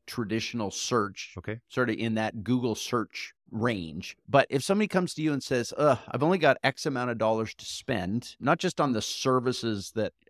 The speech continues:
Speaker 1: are provided, but the investment I make on that," what's the order logic around pay-per-click maps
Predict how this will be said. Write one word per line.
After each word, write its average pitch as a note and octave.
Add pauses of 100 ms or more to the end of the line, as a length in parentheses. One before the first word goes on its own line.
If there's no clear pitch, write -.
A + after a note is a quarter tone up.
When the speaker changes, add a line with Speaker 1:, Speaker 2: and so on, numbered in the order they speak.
(260)
Speaker 1:
are G2+
provided, G#2+
but G#2+
the G#2+
investment G#2
I F#2+
make F#2
on F2+
that," C#2
what's C#3
the D#3
order B2+
logic G#2+
around G#2 (260)
pay-per-click A#2 (160)
maps -